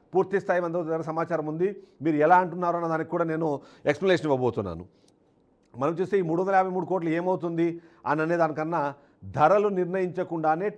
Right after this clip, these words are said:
టెక్-, ఏదైతే టెండర్ ప్రక్రియ ఉందో దాన్ని పూర్తి చేశారు. ఎందుకంటే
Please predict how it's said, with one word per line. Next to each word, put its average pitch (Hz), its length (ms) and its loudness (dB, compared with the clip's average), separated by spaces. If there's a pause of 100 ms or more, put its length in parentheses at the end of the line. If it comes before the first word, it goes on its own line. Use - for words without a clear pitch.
టెక్-, 160 180 -4 (300)
ఏదైతే 170 240 0 (100)
టెండర్ 165 320 -2
ప్రక్రియ 165 360 -2
ఉందో 165 160 0 (360)
దాన్ని 160 240 6
పూర్తి 160 280 -2
చేశారు. 139 240 0
ఎందుకంటే 175 260 -4